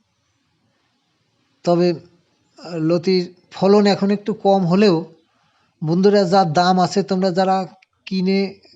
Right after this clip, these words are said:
খাও, খাওয়া অভ্যাস আছে, তারা কিনলে নিশ্চয়ই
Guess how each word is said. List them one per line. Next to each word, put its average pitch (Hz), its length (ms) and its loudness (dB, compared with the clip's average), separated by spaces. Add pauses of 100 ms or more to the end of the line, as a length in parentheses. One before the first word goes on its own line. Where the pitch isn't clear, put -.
(100)
খাও, 180 600 -2 (160)
খাওয়া 180 280 0
অভ্যাস 175 360 -2
আছে, 170 300 -8 (540)
তারা 180 220 0
কিনলে 185 520 -2
নিশ্চয়ই 180 560 -4